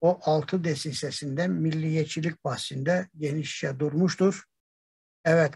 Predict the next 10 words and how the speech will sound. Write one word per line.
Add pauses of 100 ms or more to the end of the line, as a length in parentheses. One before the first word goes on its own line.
kısaca (440)
bu
hususa
da
temas
ettim.
Bu
önemli
olduğu
için